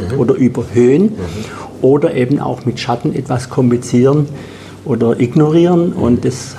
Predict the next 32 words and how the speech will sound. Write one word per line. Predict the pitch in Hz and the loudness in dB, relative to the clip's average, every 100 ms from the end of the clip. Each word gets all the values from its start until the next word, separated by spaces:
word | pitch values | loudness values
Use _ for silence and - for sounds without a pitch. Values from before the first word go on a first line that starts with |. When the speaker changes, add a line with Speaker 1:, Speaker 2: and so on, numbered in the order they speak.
| - | -6
Speaker 2:
habe | 147 | -6
ich | 139 | -4
damals, | 131 127 131 127 - | 2 2 2 0 0
äh, | 117 110 113 | 2 0 0
mit | 127 | 0
dem | 127 110 110 - - - - - - - | 2 2 0 -6 -18 -20 -20 -20 -20 -6
Lichtsystem | - 139 - 170 - 147 151 156 - - - - - | 0 0 0 -4 0 2 2 0 -4 -14 -20 -20 -2
in, | 131 123 123 | 2 4 4
äh, | 117 113 113 110 - - - - | 4 2 0 -2 -10 -20 -20 -6
ja, | 120 120 - - - - - - - - | -2 -2 -4 -18 -20 -20 -20 -20 -20 -8
in | 160 127 127 - - - 127 | 0 2 4 0 -4 -4 -2
glücklicher | 135 131 135 123 | 2 2 4 2
Hand | 123 120 131 | 2 0 2
gehabt | 175 208 214 139 | 0 0 -2 -2
und | 131 131 | -2 -2
das | 135 | -4
hat | 131 127 | -4 -2
funktioniert | 143 123 123 113 151 | -2 2 2 2 2
und | 131 123 | -2 0
funktioniert | 139 123 127 113 - | -2 0 0 0 -4
bis | - | -6
heute. | 101 90 - - | -4 -4 -6 -4
Speaker 1:
Wo | 123 | 2
du | 123 | 4
gerade | 113 113 | 4 0
gesagt | 110 98 - | 2 0 2
hast, | - - | -2 -2
dass | 101 | -6
der, | - 101 95 | 2 2 4
der | 98 92 | 0 0
Harm | 98 | -2
Lagay | 95 87 85 120 | -2 0 2 2